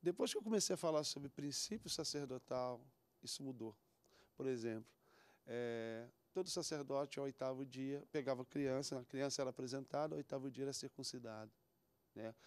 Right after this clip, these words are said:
E ao ser circuncidado, ele recebia um nome e um destino. E eu lembro de uma conferência de jovem com a galera assim, eu falei assim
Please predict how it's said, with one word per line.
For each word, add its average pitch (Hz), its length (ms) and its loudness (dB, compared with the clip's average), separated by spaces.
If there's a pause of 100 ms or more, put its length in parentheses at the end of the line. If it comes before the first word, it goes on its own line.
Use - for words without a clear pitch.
(200)
E 156 60 4
ao 170 120 6
ser - 140 0
circuncidado, 139 720 0
ele 147 80 2
recebia 135 380 0
um 131 80 0
nome 151 280 0
e 185 40 0
um 185 40 0
destino. 117 720 -2 (1120)
E - 80 -6
eu 226 80 -2
lembro 214 240 2
de 196 60 -4
uma 208 100 2
conferência 185 440 0
de 165 120 -4
jovem 160 220 0
com 175 80 -6
a 151 40 0
galera 147 340 2
assim, 151 200 -2
eu 165 80 -2
falei 175 160 -2
assim 156 340 -2